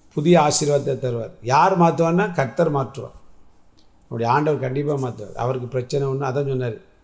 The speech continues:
"அவனே போட்டு தள்ளித்தையா உன்னை எங்க கொண்டு வந்தேன்? கானான் தேசத்துக்கு கொண்டு வந்தேன்." அதனால் இந்த மாதம் உங்களுக்கு மகிமையான ஆசீர்வாதமான மாதங்களை கொடுத்து,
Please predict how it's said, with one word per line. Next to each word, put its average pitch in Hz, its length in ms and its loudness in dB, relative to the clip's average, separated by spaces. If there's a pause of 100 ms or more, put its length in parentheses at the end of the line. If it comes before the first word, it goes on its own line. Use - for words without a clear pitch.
(380)
"அவனே 113 520 -2
போட்டு 175 320 0
தள்ளித்தையா 151 480 2
உன்னை 147 280 -2
எங்க 139 140 -4
கொண்டு 139 220 -2
வந்தேன்? 120 340 -6 (220)
கானான் 127 440 0
தேசத்துக்கு 117 280 -10
கொண்டு 110 200 -12
வந்தேன்." 101 280 -18 (840)
அதனால் 123 260 -2
இந்த 117 160 -6
மாதம் 120 360 -2
உங்களுக்கு 113 360 -6
மகிமையான 127 640 -2
ஆசீர்வாதமான 139 760 0
மாதங்களை 120 560 -4
கொடுத்து, 117 420 -10